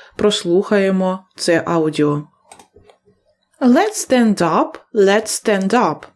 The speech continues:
Давай встанемо, давай встанемо. Now sit down, now sit down. А зараз сядь, присядьмо, зараз сідай.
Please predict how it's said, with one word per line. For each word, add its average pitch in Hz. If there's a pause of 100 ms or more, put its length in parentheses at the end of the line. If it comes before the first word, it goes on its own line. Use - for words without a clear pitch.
Давай 170
встанемо, 180
давай 160
встанемо. 165 (580)
Now 214
sit 240
down, 160 (260)
now 165
sit 165
down. 151 (100)
А 185
зараз 165
сядь, 180
присядьмо, 202 (340)
зараз 202
сідай. 156